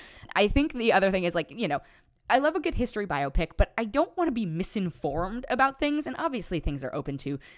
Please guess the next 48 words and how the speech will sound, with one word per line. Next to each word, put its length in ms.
you 140
know, 200
uh, 180
this 160
is 100
a 40
fictional 500
rendering 520
of 240
it, 240
uh, 280
but 180
there's 220
been 260
some 160
discourse 520
about 160
how 140
Ridley 240
Scott 260
feels 140
about 160
historians, 500
<laughs> 0
where 80
he's 100
like, 120
"You 140
weren't 280
there." 160
It's 80
like, 140
"No, 220
you 120
weren't." 280
But 380
when 180
it 80
comes 200
to 80
the 80
main 320
stuff, 360
I 100
don't 180
want 160
my 100
main 480